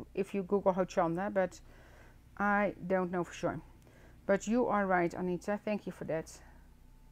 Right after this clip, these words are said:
It's the craft store now. So you see, because this glue is not wet, it's not, it's not coming through the felt. So that is a difference. Uh, yeah, fel-, yeah, we do, we don't sell felt, but you know, you can get it. You can also get the,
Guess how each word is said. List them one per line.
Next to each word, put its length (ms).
It's 160
the 80
craft 400
store 320
now. 320
So 100
you 60
see, 140
because 280
this 200
glue 220
is 120
not 200
wet, 320
it's 180
not, 240
it's 160
not 200
coming 220
through 180
the 60
felt. 420
So 220
that 140
is 220
a 140
difference. 600
Uh, 240
yeah, 260
fel-, 260
yeah, 240
we 160
do, 120
we 120
don't 200
sell 200
felt, 340
but 180
you 60
know, 100
you 100
can 160
get 180
it. 60
You 80
can 120
also 280
get 260
the, 420